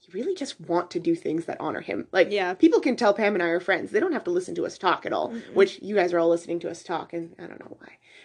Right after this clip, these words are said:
Speaker 1: But
Speaker 2: Yeah.
Speaker 1: you could watch and you could see, "Oh, Aaron brought Pam coffee. Pam went up and gave Aaron a hug," or these various things. And you could watch and be like, "Oh, they must be friends. They must really want to
Speaker 2: Must be.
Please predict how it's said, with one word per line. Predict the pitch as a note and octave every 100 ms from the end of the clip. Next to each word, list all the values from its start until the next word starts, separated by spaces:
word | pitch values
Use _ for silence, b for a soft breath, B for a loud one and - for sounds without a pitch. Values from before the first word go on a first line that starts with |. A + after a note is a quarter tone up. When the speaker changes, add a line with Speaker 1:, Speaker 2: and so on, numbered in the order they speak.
| b
Speaker 1:
But | G3+ - - b b b b b b b b _ -
Speaker 2:
Yeah. | A#3 F#3+
Speaker 1:
you | B3 D#4
could | D#4+ G#3+
watch | A#3+ E4 C4+ - - -
and | B3
you | A#3
could | A#3+
see, | - B3 A#3
"Oh, | - F4 D#3 -
Aaron | G3 D#4 G#3
brought | F#3 F#3+ F#3+ -
Pam | A#3 G3+ F#3+
coffee. | A3+ A#3 - - G#3 _ _ _ _ -
Pam | D4 F4 F#3
went | F3+ F#3+
up | F#3 F#3
and | F#3
gave | F3+ E3+
Aaron | F3 F3 E3
a |
hug," | F3 - - - _ _ _ _
or | - G3+
these | G#3 B3+ G#3
various | G#3+ G#3 G#3 -
things. | A#3+ F3 F3
And | G3
you | G3
could | G3
watch | A3 D4 G#3+
and |
be | G3
like, | F#3 -
"Oh, | E4+ _ _ -
they | G4 -
must | F#4
be | -
friends. | D4 - A#3+ A#3 -
They | C4+
must | G#4+ -
really | A3+ B3 C#4
want | F#3+ F#3+ - -
to | - G#3+ G3+
Speaker 2:
Must | A3 A#3+ -
be. | D4